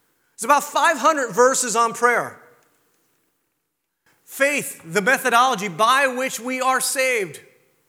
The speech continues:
by faith through grace. There's less than five hundred verses on faith.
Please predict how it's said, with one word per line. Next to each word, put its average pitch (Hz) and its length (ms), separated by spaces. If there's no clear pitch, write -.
by 247 200
faith 247 420
through 226 280
grace. 254 500
There's 233 420
less 277 300
than 269 160
five 214 240
hundred 180 200
verses 156 340
on 143 120
faith. - 440